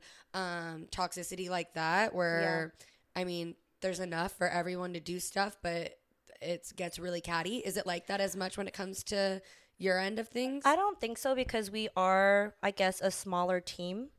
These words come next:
Speaker 1: Right.
Speaker 2: Um, we work with a lot more people too, just like you. But I feel
Speaker 1: Mm-hmm.
Speaker 2: like as a team, it's always, like, one or two, maybe the most four. But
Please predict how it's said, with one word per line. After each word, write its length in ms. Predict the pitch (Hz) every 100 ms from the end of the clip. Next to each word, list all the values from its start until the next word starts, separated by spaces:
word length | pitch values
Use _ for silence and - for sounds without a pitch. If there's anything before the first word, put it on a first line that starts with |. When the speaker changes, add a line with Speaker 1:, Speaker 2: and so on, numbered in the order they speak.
| -
Speaker 1:
Right. 240 | 165 170 - _ _ _
Speaker 2:
Um, 320 | 202 202 190 185
we 120 | 208
work 200 | 196 190
with 80 | 196
a 60 |
lot 200 | 185 175
more 140 | 180 170
people 560 | - 320 - 208 196
too, 380 | - 294 247 190
just 180 | 202 196
like 200 | 190 -
you. 160 | 226 208
But 180 | 185
I 100 | 180
feel 100 | 175
Speaker 1:
Mm-hmm. 60 | 202
Speaker 2:
like 120 | 196 185
as 160 | 180
a 60 | 180
team, 380 | 170 - 196 190
it's 140 | 175
always, 260 | 175 185 180
like, 160 | 180
one 160 | 175 180
or 80 | 185
two, 380 | - 190 185 180
maybe 220 | 175 180
the 80 | 175
most 280 | 180 180 -
four. 500 | 285 294 208 190 196 _ - _ - _
But 420 | 220 214 208 196